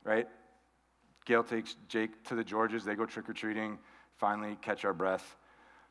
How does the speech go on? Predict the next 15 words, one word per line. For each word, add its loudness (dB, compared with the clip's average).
All 8
of 0
that, 2
all 6
of -4
the -2
money, 4
all 4
of -2
the -2
time, 6
all 4
of -2
the -6
effort, 2